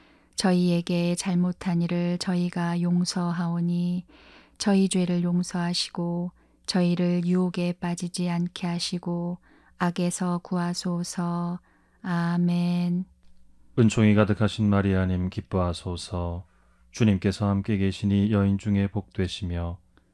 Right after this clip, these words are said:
Speaker 2: 태중의 아들 예수님 또한 복되시나이다.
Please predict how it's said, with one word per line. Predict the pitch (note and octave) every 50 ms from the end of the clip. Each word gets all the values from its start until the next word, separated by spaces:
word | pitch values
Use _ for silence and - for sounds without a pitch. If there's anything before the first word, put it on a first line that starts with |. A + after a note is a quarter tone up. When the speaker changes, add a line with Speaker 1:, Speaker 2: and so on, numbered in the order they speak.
| _ _ _ -
Speaker 2:
태중의 | - B2+ F#2+ F#2+ G2 G2 F#2
아들 | F#2 F#2 F2 F#2+ F#2+ F#2 F#2+ G#2+
예수님 | G#2 G2+ G2 F#2+ - - G#2 G2 G2 G2 -
또한 | G#2 F#2+ G2+ G2 G2 G2 F#2+ F#2+
복되시나이다. | - G#2 F#2 - - - G2+ F#2+ F#2 - G2+ F#2+ F2 E2+ E2 E2 E2 - F2 E2 E2 E2+ E2+ E2 E2 E2 E2